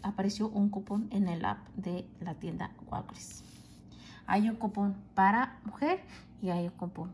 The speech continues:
para los hombres. Pa-, desodorante, pues. Mire, ahí está.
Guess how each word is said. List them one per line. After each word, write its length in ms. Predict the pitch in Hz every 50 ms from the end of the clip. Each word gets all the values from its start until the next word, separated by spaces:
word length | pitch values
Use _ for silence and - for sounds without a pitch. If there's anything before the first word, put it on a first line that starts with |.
| - -
para 300 | - 165 156 156 175 - - - - - - - -
los 160 | - 202 -
hombres. 380 | 240 233 208 - - - - - - - - -
Pa-, 140 | - - - -
desodorante, 480 | - 190 208 202 214 226 233 226 208 208
pues. 200 | 196 - - - - - - - - - - - - - - - - - - -
Mire, 240 | 190 202 185 196 - - - - - - - -
ahí 120 | 185 190
está. 160 | - - -